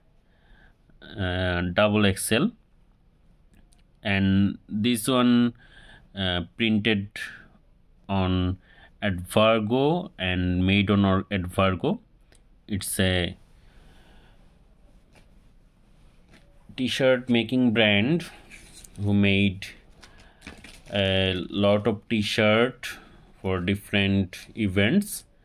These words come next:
such as, you know, S S Sportswear from Gazipur, also,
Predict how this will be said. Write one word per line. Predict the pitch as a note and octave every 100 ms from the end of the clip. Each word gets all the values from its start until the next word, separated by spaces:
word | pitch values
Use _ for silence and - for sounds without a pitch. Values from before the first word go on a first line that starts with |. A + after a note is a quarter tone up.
| _ - - - -
such | - - G#2+ G#2 A#2+
as, | A#2 A2 - - -
you | - G#2+
know, | G#2 G2+ G#2+ C3+ D3+ _ _ _ _ _
S | G#2 G2+
S | C3 A2+
Sportswear | - A2+ G#2+ - G#2+ G2+ C3 G#3 - _ _ _ _ _ - -
from | - G2+ G2
Gazipur, | G2 F#2+ G2+ G2+ C3 C3
also, | G2+ F#2 - G2 F#2 F2+